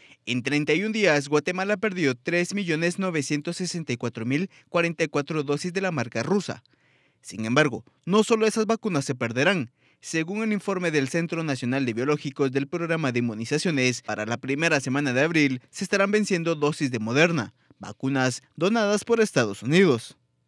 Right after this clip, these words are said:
¿Cuántas dosis se vencerán? El viernes uno de abril se vencieron cuatro mil ochocientas ochenta dosis, domingo tres de abril se vencieron ochenta y nueve mil setecientas, lunes cuatro de abril se vencieron quinientas treinta y ocho mil novecientas,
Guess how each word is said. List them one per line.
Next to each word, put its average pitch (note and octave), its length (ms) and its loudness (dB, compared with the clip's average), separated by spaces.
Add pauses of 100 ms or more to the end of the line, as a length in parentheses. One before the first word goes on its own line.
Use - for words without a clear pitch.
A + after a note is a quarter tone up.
(460)
¿Cuántas D#3 360 4
dosis D3+ 300 0
se C3+ 100 2
vencerán? C3 540 2 (840)
El E3+ 160 4
viernes B2 580 2
uno C3 300 2
de C3+ 100 4
abril C3 440 4
se - 180 0
vencieron F3+ 480 0
cuatro D3 320 -4
mil D#3 240 -4
ochocientas D3 580 -8
ochenta C#3 400 -6
dosis, D3+ 480 -4 (320)
domingo B2+ 460 -4
tres A#2+ 260 -6
de B2+ 80 -4
abril C3 360 -2 (120)
se F3+ 220 -4
vencieron F3 520 -2
ochenta E3 380 -4
y D#3 60 -2
nueve D3+ 200 -2
mil D#3+ 160 -4
setecientas, D#3 840 -4 (260)
lunes D3 460 -2
cuatro B2 380 -4
de D#3+ 120 -2
abril D3 440 0 (100)
se G#3 180 -4
vencieron D#3+ 480 -2
quinientas E3+ 520 -6
treinta E3+ 280 -6
y C3 40 -2
ocho B2+ 220 -6
mil C#3 180 -2
novecientas, D3 680 -6